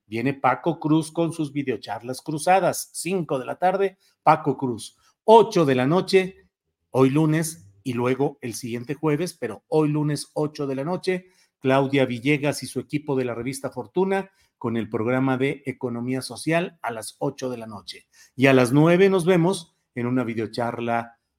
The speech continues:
astillada en la que probablemente pasemos revista a cómo anda el corcholatómetro, cómo van las cosas. Casi, casi que cada semana deberíamos de ir viendo cómo va el proceso de estos aspirantes,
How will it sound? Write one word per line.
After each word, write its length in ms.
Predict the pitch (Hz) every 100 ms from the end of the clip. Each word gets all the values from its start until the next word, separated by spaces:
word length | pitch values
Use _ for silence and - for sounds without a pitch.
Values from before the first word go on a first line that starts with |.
| _
astillada 640 | 135 - - 113 139 180
en 80 | 175
la 140 | 160 156
que 100 | 151
probablemente 720 | 151 165 196 196 190 202 -
pasemos 460 | 156 - 190 185
revista 360 | 151 156 185 165
a 60 | 151
cómo 220 | 170 175
anda 180 | 175 170
el 140 | 143
corcholatómetro, 1200 | 151 135 - 131 131 - 202 208 208 208 214 208 - _ _
cómo 240 | - 160 165
van 180 | 160 160
las 200 | 143 -
cosas. 560 | 185 196 202 190 - _ _
Casi, 340 | 180 202 196
casi 340 | - 185 180 185
que 120 | -
cada 220 | 165 175
semana 340 | 165 143 170 160
deberíamos 460 | 135 151 160 151
de 80 | 151
ir 80 | 156
viendo 460 | 151 156 156 156 - _
cómo 300 | - 175 175
va 320 | 151 165 190 -
el 240 | 135 135
proceso 840 | 160 147 - 180 180 180 180 - _ _
de 180 | 135 131
estos 400 | 143 - 139 -
aspirantes, 1160 | 147 123 - 127 123 147 160 151 170 165 170